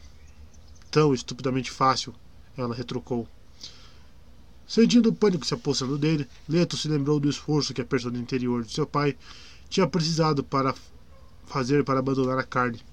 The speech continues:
Estaria então Ganima perdendo naquele mundo de observadores em que ele tanto tinha visto e ouvido, aprendendo com seu pai o que era preciso? "Eu a desprezarei, mãe",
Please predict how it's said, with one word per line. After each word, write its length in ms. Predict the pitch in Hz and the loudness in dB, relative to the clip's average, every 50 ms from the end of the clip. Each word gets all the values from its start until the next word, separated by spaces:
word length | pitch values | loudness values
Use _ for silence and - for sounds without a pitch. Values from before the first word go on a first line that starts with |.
| - - - - - - - - - - - - - - - 180 | -20 -20 -20 -20 -20 -20 -20 -20 -20 -20 -20 -20 -20 -12 -4 -4
Estaria 320 | 175 - 214 208 233 240 | -2 2 4 6 8 8
então 180 | 233 - 190 175 | 8 8 6 2
Ganima 300 | 160 143 147 165 160 139 | 2 2 2 2 0 0
perdendo 360 | - 143 131 117 135 147 143 | 2 2 2 2 2 0 -2
naquele 260 | 127 120 139 123 120 | -2 -2 -2 -2 -2
mundo 260 | 117 117 131 143 139 | -2 -2 -2 -4 -4
de 100 | 120 127 | -4 -4
observadores 680 | 120 117 - 135 123 120 117 123 139 131 120 - - - - | -6 -6 -4 -4 -4 -4 2 2 4 4 4 0 -4 -6 -10
em 140 | 139 123 | -10 -10
que 160 | 120 - - 127 | -8 -6 -2 0
ele 220 | 131 139 135 123 | 2 2 0 0
tanto 320 | - 139 143 147 139 139 | 0 -2 -2 -2 -2 -6
tinha 160 | - - 123 113 | -10 -8 -10 -6
visto 360 | 110 131 147 - - - 120 - - - - - | -4 -4 -4 -4 -6 -10 -12 -12 -14 -18 -10 -6
e 120 | 127 123 | -4 -4
ouvido, 360 | 117 107 110 160 190 160 - - - - - - - - - - - - - - - | -4 0 2 2 2 2 0 -8 -12 -20 -20 -20 -20 -20 -20 -20 -20 -20 -18 -8 0
aprendendo 640 | 131 120 - - 151 139 135 123 120 135 151 139 123 | 0 0 2 4 2 2 2 2 2 0 0 0 -2
com 140 | 123 135 120 | -2 -4 -4
seu 160 | - 139 120 | -4 -4 -4
pai 200 | - - 139 139 | -2 0 2 2
o 60 | 127 | 2
que 80 | 120 135 | 0 0
era 140 | 123 120 117 | -4 -4 -4
preciso? 440 | - - - 180 180 147 123 107 - - - - - - - - - - - - - - - - - - - - - - - - - - - - - - - - - - - - | -4 -2 0 2 2 2 0 -6 -10 -16 -20 -20 -20 -20 -20 -20 -20 -20 -20 -20 -20 -20 -20 -20 -20 -20 -20 -20 -20 -14 -14 -14 -14 -14 -20 -20 -20 -20 -20 -20 -20 -20 -6 0
"Eu 120 | 196 214 | 4 6
a 40 | 208 | 6
desprezarei, 560 | 190 170 - - 190 160 170 156 156 165 151 | 6 4 4 4 4 6 6 6 6 6 6
mãe", 240 | 127 120 117 110 | 4 2 -2 -4